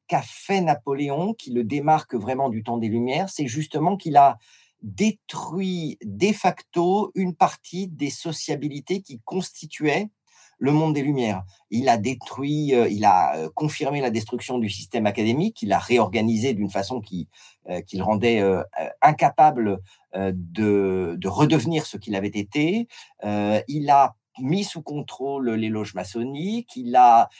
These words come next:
mis au maximum sous contrôle le monde de, des salons, et, et ça, ça n'était pas extrêmement simple, mais, euh,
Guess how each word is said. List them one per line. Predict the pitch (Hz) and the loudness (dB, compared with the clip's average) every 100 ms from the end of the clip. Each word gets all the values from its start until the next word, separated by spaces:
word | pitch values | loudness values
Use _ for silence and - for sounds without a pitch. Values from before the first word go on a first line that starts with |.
| _ | _
mis | 117 143 185 190 160 - | -4 0 0 -2 -4 0
au | 160 | 2
maximum | 180 185 - 180 170 165 | 2 0 -4 -6 -4 -4
sous | 156 123 | -8 -10
contrôle | 123 117 - 143 135 | -10 -10 -8 -6 -2
le | 120 | 0
monde | 117 120 104 | 0 0 -2
de, | 107 - 95 | -4 -6 -10
des | 104 | -8
salons, | - 135 220 196 | -2 -2 0 -4
et, | 120 - | -6 -8
et | 95 | -8
ça, | - 135 | -4 -4
ça | - | -4
n'était | 101 110 120 | -8 -8 0
pas | 127 117 | 0 0
extrêmement | 127 - 120 113 117 | -6 -8 -6 -4 -4
simple, | - 247 - 98 | -2 -4 -2 -4
mais, | 101 101 | 0 0
euh, | 92 | 0